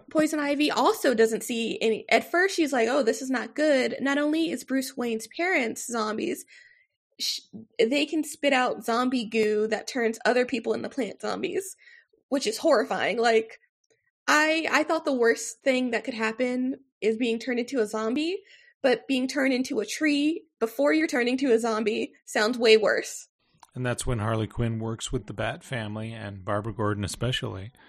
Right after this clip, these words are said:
Speaker 2: to kind of be the reason the day is saved.
Speaker 1: Yes, and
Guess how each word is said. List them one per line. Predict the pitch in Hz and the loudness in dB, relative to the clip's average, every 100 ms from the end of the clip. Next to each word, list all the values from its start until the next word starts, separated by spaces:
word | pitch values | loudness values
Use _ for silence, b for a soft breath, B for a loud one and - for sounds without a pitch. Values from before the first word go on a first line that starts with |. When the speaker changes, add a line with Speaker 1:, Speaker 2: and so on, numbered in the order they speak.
| b b _ | b b _
Speaker 2:
to | - 120 117 110 107 104 - _ _ _ | -2 0 2 0 -2 -8 -18 _ _ _
kind | - 151 185 | -6 -4 -2
of | |
be | 170 | 2
the | 151 127 | 2 4
reason | 135 143 139 | 2 2 0
the | 120 | 0
day | 127 | 2
is | 135 - | 2 0
saved. | 120 160 208 | -4 -4 -8
Speaker 1:
Yes, | - 339 494 - | -6 -4 -6 -4
and | 254 269 262 254 | -2 0 0 -2